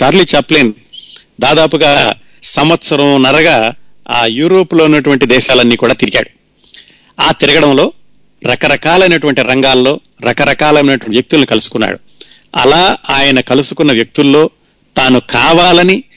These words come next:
ఎంతో ఎదురు చూసి కలుసుకున్నటువంటి వ్యక్తి ఎవరో తెలుసా అండి? మహాత్మా గాంధీ. ఆ రోజుల్లో మహాత్మా గాంధీ ఏదో పని మీద లండన్ వెళ్ళినప్పుడు కావాలని అడిగి చార్లీ చాప్లిన్ మహాత్మా గాంధీ ఎక్కడున్నాడో తెలుసుకుని ఆ హోటల్కి వెళ్ళి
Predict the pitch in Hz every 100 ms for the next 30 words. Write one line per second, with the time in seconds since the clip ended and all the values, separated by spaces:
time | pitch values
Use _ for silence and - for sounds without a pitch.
0 | _ _ - 113 123 147 180 165 127 139
1 | 202 220 196 - 151 139 135 - 127 120
2 | 110 107 120 131 139 135 127 123 143 131
3 | 135 196 - 98 107 139 120 113 98 95
4 | - _ _ - - - - - - -
5 | 113 127 127 170 202 123 143 - 151 131
6 | 131 131 196 - 131 131 123 131 143 117
7 | 113 123 127 117 117 117 175 214 - -
8 | _ - 120 131 175 180 160 151 214 -
9 | 127 123 160 190 - _ - 120 123 156
10 | 135 - 147 147 - 117 135 - 135 127
11 | 123 113 123 127 127 120 117 110 - 135
12 | - - 104 101 104 113 110 113 127